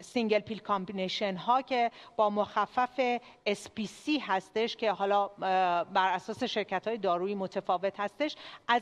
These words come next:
اینها برای، اه، استفاده می‌شه. با چه دوزی؟ حتماً سینگل پیل کامبینیشنی که استفاده می‌کنین حتماً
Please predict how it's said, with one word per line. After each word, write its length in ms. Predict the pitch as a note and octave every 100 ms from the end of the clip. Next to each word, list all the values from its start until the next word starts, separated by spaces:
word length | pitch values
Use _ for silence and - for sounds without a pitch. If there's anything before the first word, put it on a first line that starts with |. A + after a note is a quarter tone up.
| - -
اینها 520 | B3 A3 C4+ D#4+ E4 - -
برای، 380 | - A#3 B3 C#4
اه، 500 | B3 A3+ G#3+ G#3 G3+ A3+
استفاده 640 | A3 - A3 A#3 A3 C#4
می‌شه. 340 | D#4 - D#4 D4 - -
با 120 | C4+
چه 240 | - F4
دوزی؟ 480 | F4+ E4 D#4+ D4+ D4+ -
حتماً 520 | A#3+ - - C4+ D4
سینگل 440 | C#4+ - A#3 G#3+ G#3+
پیل 200 | A#3 G3
کامبینیشنی 720 | A3 G3+ G3+ G#3 - C4 C4+
که 180 | C4
استفاده 600 | G3 - G#3 - G3 F#3+ G3+
می‌کنین 640 | G3 F#3+ - G3+ A3+ C#4 - - -
حتماً 520 | B3+ B3 - C4+